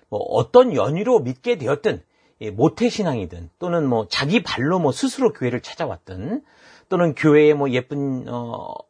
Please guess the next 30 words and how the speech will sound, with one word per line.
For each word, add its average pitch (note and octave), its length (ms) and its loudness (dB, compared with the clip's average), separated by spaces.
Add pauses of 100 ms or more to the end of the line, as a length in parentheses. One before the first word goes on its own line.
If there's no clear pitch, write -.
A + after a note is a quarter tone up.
(140)
여자, C3 340 4
뭐 B2 360 -2
멋진 B2 340 2
오빠 B2+ 360 2
뭐 C3 120 0
이런 C#3+ 560 0
사람들이 D#3 340 -4
있어서 C#3+ 280 -2
만나러 D3 380 2
왔든 B2 400 -4 (360)
뭐 C#3 120 -6
친구 C#4 440 0
따라왔든 C3 560 2 (480)
또 G#3 80 -2
호기심에 C#4+ 520 2
왔든 A2 500 0 (540)
또는 A3+ 200 6
뭐 G#3 100 4
어떤 A3 460 2
경험과 F#3+ 580 -2
뭐 F#3 200 0
어떤 E3+ 400 -4
기적적인 F3+ 480 -2
체험을 B3 420 -2
했던 D#3+ 580 -4 (520)
뭐 D3+ 140 2
어쩌면 A3 500 4 (340)
다른 A3 280 2
사람들은 A#3+ 600 0
뭐 F#3 260 -4